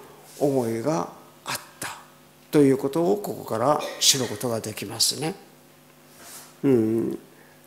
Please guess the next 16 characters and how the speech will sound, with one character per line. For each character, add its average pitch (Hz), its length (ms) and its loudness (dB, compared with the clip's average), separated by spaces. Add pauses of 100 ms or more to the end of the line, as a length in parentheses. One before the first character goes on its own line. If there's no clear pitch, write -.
(600)
あ 127 80 4
の、 113 640 2 (1800)
イ 180 40 8
エ 277 140 10
ス 233 200 8
様 156 140 4
も 107 180 4
で - 120 -8
す - 180 -2
ね、 147 140 -4 (960)
先 165 300 2
ほ 214 100 12
ど 208 100 12
も 190 180 10
あ 180 40 6
の、 160 480 4